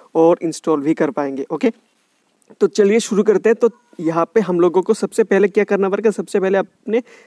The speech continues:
ब्राउज़र पे जाना पड़ेगा। तो चलिए हम लोग अपने ब्राउज़र पे जाते हैं। ओके, तो ब्राउज़र ओपन होने के बाद हम लोग यहाँ पे लिखेंगे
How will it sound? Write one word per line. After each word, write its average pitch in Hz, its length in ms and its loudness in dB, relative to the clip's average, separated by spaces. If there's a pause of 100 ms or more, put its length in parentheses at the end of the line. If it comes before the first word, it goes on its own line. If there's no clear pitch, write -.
(100)
ब्राउज़र 165 420 2
पे 160 120 0
जाना 147 220 -2
पड़ेगा। 143 200 -4
तो - 180 0
चलिए 202 260 0
हम 190 140 0
लोग 185 100 0
अपने 180 240 0
ब्राउज़र 156 460 0
पे 180 160 -2
जाते 147 320 -4
हैं। 160 120 -2 (340)
ओके, 226 180 0 (580)
तो 214 60 0
ब्राउज़र 185 360 2
ओपन 208 340 0
होने 156 260 2
के 160 120 -4
बाद 156 240 0
हम 147 200 -8
लोग 175 220 -2
यहाँ 156 280 -4
पे 196 100 2
लिखेंगे 175 640 -2